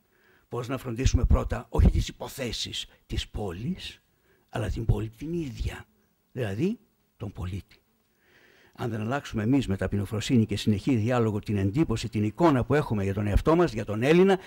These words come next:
την Ελλάδα και τον απόδημο ελληνισμό, για τους πολιτικούς μας και το σύστημά μας, δεν πρόκειται να αλλάξουμε την εντύπωση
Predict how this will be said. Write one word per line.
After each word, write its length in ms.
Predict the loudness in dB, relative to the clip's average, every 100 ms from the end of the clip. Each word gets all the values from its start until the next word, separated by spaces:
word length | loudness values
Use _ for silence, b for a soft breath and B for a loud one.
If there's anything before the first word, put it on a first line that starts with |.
| B
την 120 | -2
Ελλάδα 420 | 4 6 6 4
και 80 | 0
τον 160 | 2 4
απόδημο 440 | 6 6 6 4
ελληνισμό, 500 | 4 0 0 2 2 B B
για 140 | 2
τους 180 | 4 6
πολιτικούς 480 | 6 6 6 6 8
μας 180 | 4 2 B
και 100 | -4
το 80 | 0
σύστημά 460 | 0 0 2 4
μας, 180 | 2 0 b b
δεν 280 | 2 4 6
πρόκειται 300 | 4 4 2
να 60 |
αλλάξουμε 380 | 4 4 4 2
την 100 | 2
εντύπωση 520 | 2 2 2 0 -2